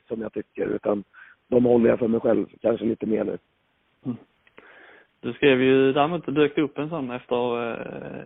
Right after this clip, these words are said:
Speaker 2: R I K-matchen här, eh, eh, du skrev att ni var, Sävehof var hatade och häcklade av alla. Vad menar du med det?
Speaker 1: Nej,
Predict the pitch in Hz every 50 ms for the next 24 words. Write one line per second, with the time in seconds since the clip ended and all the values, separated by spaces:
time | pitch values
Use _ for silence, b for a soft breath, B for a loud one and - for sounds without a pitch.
0 | - - - 120 123 120 117 - - 117 113 107 110 - - 135 131 131 127 120
1 | 117 110 107 107 107 107 107 107 104 101 104 110 107 101 131 _ _ _ _ -
2 | - - - - - - - _ - - - 92 78 82 101 117 120 117 117 123
3 | 127 131 127 - - 156 147 139 127 131 127 - 135 131 135 135 135 135 135 135
4 | 135 135 156 147 147 160 165 151 135 139 135 131 147 165 185 185 - - 120 117
5 | 123 123 123 131 156 180 - - - - 101 104 110 110 117 147 175 117 82 82
6 | 107 127 147 147 135 135 139 139 143 147 123 - - - _ _ _ _ _ _
7 | _ b b b b b b b b b b b b b _ _ _ _ _ _
8 | _ _ - 55 50 50 50 50